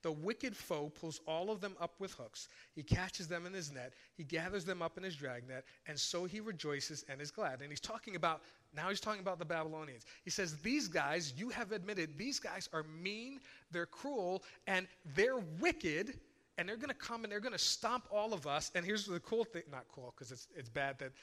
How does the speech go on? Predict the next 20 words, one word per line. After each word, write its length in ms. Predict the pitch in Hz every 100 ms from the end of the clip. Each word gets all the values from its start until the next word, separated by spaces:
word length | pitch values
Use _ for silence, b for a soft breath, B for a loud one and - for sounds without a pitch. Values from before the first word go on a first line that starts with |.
| B
this 100 | 156
is 60 | 131
gonna 160 | 143
happen 260 | 190 240 180
to 80 | 170
them. 180 | 160 151 B B
He 40 | 170
says, 200 | 185 151
"Therefore, 560 | 214 233 - 185 185 B B B
he 280 | - 277
sacrifices 920 | 269 - 226 214 214 - 202 190 185 -
to 140 | 190
his 160 | 170 139
net 240 | 202 202 175
and 140 | 156
burns 280 | 160 156 156
incense 420 | 180 175 165 -
to 140 | - 160
his 140 | 131
dragnet, 540 | 160 165 165 131 120